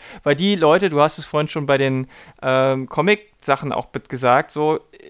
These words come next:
es gibt halt auch Leute, die ins Theater gehen, weil sie eben keinen schnellen Internetanschluss haben, weil sie sich eben nicht mit, äh, Streaming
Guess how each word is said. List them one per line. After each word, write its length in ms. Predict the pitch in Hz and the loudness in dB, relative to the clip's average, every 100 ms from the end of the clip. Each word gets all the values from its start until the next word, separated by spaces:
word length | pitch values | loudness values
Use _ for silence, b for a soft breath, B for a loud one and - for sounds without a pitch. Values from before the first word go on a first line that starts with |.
| 85 90 - _ | -20 -20 -20 _
es 140 | 160 - | -14 -6
gibt 200 | 185 - | -4 0
halt 160 | 170 | 0
auch 100 | - | 2
Leute, 280 | 151 151 180 | 4 4 4
die 100 | 156 | -2
ins 120 | 147 | -6
Theater 360 | - 160 139 180 | 0 2 4 2
gehen, 300 | - 160 160 | 0 -2 2
weil 160 | 147 151 | 2 2
sie 160 | 156 | 0
eben 160 | 151 160 | -4 -6
keinen 320 | - 170 196 | -4 0 0
schnellen 300 | 208 - 247 | -2 0 0
Internetanschluss 680 | - 214 156 127 123 - 127 | 0 0 0 -2 -4 -6 -8
haben, 260 | 127 127 131 | -4 -4 0
weil 140 | 135 | 0
sie 80 | 139 | -2
sich 240 | 139 147 - | -6 -10 -8
eben 240 | 143 147 | -6 -2
nicht 200 | 185 - | -2 0
mit, 200 | 160 - - | -4 -6 -6
äh, 220 | 143 - | -4 -2
Streaming 560 | - - 165 160 156 | -4 -8 -4 -2 -2